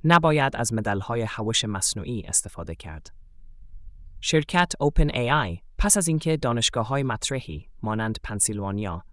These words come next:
دانشگاه آریزونا و از مدل آنها استفاده کردند،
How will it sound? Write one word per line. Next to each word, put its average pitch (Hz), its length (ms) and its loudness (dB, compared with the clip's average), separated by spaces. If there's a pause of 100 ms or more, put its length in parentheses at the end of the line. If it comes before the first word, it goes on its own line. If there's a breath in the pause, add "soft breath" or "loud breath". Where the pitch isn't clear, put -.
(200)
دانشگاه 117 500 2
آریزونا 110 600 -2 (220)
و 101 200 0 (360)
از 131 160 0
مدل 139 300 4
آنها 139 300 2
استفاده 92 460 -4
کردند، 85 540 -8